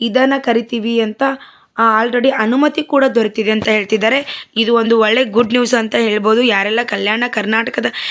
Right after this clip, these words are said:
ಜಿಲ್ಲೆಗಳಲ್ಲಿ ಇದ್ದೀರಾ ನಿಮ್ಗೆಲ್ಲರಿಗೂ ಕೂಡ ಇದೊಂದು ಗುಡ್ ನ್ಯೂಸ್ ಅಂತ ಹೇಳ್ಬೋದು ಸ್ನೇಹಿತರೆ. So ಯಾರೆಲ್ಲ ಕಲ್ಯಾಣ ಕರ್ನಾಟಕದ ಅಭ್ಯರ್ಥಿಗಳಾಗಿದ್ದೀರಿ ಇದ್ರ ಬಗ್ಗೆ ಸ್ವಲ್ಪ ಗಮನ ಹರಿಸಿ. ನೀವು ಇನ್ನು ನೋಡಿ ನಾನ್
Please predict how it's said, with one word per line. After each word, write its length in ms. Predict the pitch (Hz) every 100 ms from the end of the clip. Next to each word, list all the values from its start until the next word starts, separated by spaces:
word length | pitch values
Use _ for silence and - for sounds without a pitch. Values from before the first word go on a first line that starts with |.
| - -
ಜಿಲ್ಲೆಗಳಲ್ಲಿ 760 | 220 302 339 277 262 226 240 262
ಇದ್ದೀರಾ 440 | 214 196 220 240
ನಿಮ್ಗೆಲ್ಲರಿಗೂ 720 | 233 208 196 202 233 262 277
ಕೂಡ 140 | 262 226
ಇದೊಂದು 280 | 220 214
ಗುಡ್ 180 | 202 202
ನ್ಯೂಸ್ 200 | 190 208
ಅಂತ 240 | 208 202 226
ಹೇಳ್ಬೋದು 480 | 208 196 190 196
ಸ್ನೇಹಿತರೆ. 600 | 202 - 202 196 247 277 - - - -
So 120 | 233
ಯಾರೆಲ್ಲ 380 | 220 202 226 269 233 185 - _ _ - 226
ಕಲ್ಯಾಣ 380 | 220 226 247 247
ಕರ್ನಾಟಕದ 460 | 240 214 220 220 220 202
ಅಭ್ಯರ್ಥಿಗಳಾಗಿದ್ದೀರಿ 960 | 196 269 277 247 240 208 196 214 254 - - -
ಇದ್ರ 160 | 202 233
ಬಗ್ಗೆ 280 | 214 220 214
ಸ್ವಲ್ಪ 340 | 220 233 233 262
ಗಮನ 260 | 240 226 233
ಹರಿಸಿ. 320 | 226 208 - 226
ನೀವು 360 | 226 226 240 - - -
ಇನ್ನು 360 | 220 247 285 254
ನೋಡಿ 460 | 233 233 302 339 _ _ _ _ -
ನಾನ್ 440 | 214 208 247 302